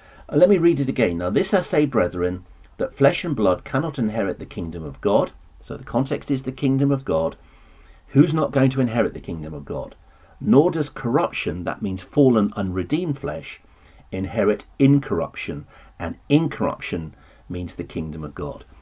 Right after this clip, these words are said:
It's not about going to heaven, it's about the kingdom of God.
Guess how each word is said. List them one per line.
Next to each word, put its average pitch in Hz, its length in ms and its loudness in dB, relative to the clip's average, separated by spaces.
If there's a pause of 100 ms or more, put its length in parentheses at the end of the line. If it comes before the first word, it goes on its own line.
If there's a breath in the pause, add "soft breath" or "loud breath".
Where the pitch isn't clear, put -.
(100)
It's - 120 -4
not 131 160 6
about 147 260 2
going 123 200 4
to 113 100 -6
heaven, 98 560 -2
it's - 180 -14
about 107 340 -2
the 104 60 -12
kingdom 113 580 2
of 104 180 0
God. 104 420 -2